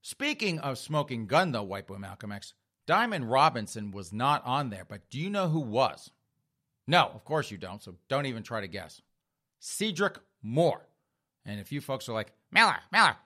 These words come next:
who the heck is Cedric Moore?" Folks, and I mean F O L K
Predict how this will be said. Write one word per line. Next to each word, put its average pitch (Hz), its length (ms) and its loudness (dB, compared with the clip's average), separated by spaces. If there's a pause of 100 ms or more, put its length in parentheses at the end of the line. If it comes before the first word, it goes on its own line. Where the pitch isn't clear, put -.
who 269 120 6
the 196 80 2
heck - 320 0
is 123 80 -8
Cedric 151 380 -8
Moore?" 170 320 2 (760)
Folks, - 380 2 (320)
and 107 160 -6
I 139 160 2
mean 131 360 -2
F 135 280 -2
O 123 180 -2
L 123 220 -6
K 110 340 -8